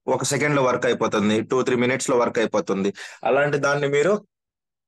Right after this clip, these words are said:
అలాంటి దాన్ని మీరు దానికి తగినట్టుగా దానికి ప్రియారిటీస్ ఇవ్వాలి. So డిఫాల్ట్, డిఫాల్ట్ అంటే ఏంటి? రోజు చేసే వర్క్. So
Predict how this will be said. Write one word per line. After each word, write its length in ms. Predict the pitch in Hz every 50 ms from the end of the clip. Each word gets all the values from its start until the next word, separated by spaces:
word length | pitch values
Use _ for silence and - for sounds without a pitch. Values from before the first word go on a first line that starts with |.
| _ _ _ _ _ _ _ _ _ _ _ _ _ _ _ - - _ _ _ -
అలాంటి 300 | 127 135 143 151 143 135
దాన్ని 200 | 143 143 147 147
మీరు 320 | 143 143 143 170 180 139
దానికి 320 | 127 127 139 143 147 143 143
తగినట్టుగా 540 | 143 143 160 156 156 143 151 143 170 190 170 143
దానికి 280 | 131 135 135 143 139 135
ప్రియారిటీస్ 560 | - 135 139 143 143 135 120 110 117 107 117
ఇవ్వాలి. 340 | 107 101 98 95 92 85 - - - - - _ -
So 60 | 151 143
డిఫాల్ట్, 800 | 127 127 160 185 170 - 170 139 131 120 117 113 101 - - 117
డిఫాల్ట్ 460 | 131 147 160 156 160 165 165 160 151
అంటే 240 | 151 143 143 151 143
ఏంటి? 380 | 139 139 139 131 139 139 131 - - - - -
రోజు 380 | 120 135 151 165 175 165 185
చేసే 300 | 180 - 160 143 - 156
వర్క్. 420 | 135 127 127 123 - - 113 110 - - - - _ _ _ _ _ _ _ _ _ _ _ _ _ _ _ _ -
So 120 | - 147